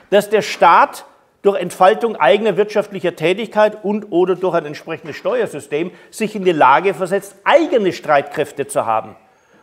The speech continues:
und nicht länger angewiesen ist, wie zu Feudalzeiten, auf die Truppen,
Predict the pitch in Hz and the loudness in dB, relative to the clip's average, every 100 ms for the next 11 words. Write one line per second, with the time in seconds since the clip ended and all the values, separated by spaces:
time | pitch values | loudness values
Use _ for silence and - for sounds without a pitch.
0 | _ 165 214 208 - _ 147 185 220 143 | _ 0 0 -2 -10 _ 2 4 4 2
1 | 170 208 214 190 220 220 220 220 190 - | 2 0 -4 -4 -6 -6 -6 -8 -12 -10
2 | 202 180 165 139 220 233 180 180 220 240 | -6 -2 2 2 0 -2 -2 -2 -6 -12
3 | - _ _ _ _ _ _ 151 170 175 | -14 _ _ _ _ _ _ 0 0 -2
4 | - - 180 226 277 - - | -4 -4 -2 -4 -6 -8 -16